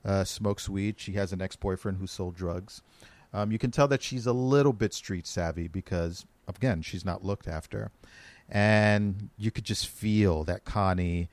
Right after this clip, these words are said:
is just like, "Okay, this is perhaps something I could use, that I could manipulate, that I can exploit."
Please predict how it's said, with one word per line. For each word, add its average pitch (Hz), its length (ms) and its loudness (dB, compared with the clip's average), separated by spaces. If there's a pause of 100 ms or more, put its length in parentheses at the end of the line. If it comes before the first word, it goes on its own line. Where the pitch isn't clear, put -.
(160)
is 95 100 -10
just - 220 -8
like, 90 200 -2
"Okay, 92 460 0 (340)
this 117 240 2
is 127 280 4
perhaps 113 460 4
something 98 840 0
I 92 180 2
could 87 540 -2 (320)
use, 92 600 2
that 95 100 -2
I 90 100 2
could 90 180 -4
manipulate, 90 800 -4
that 87 140 -2
I 87 100 0
can 85 160 -4
exploit." 85 560 -4